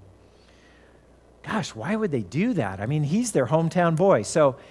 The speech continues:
Jesus, here's point number two. Jesus, who is a prophet, he's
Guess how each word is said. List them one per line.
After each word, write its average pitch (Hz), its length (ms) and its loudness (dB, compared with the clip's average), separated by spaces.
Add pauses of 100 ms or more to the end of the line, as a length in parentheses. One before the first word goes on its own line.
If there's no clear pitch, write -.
(200)
Jesus, 185 480 4
here's 190 160 2
point 202 300 0
number 170 200 2
two. 156 380 2 (460)
Jesus, 156 840 2 (440)
who 160 180 2
is 180 180 4
a 165 60 2
prophet, 208 640 2
he's 127 240 -10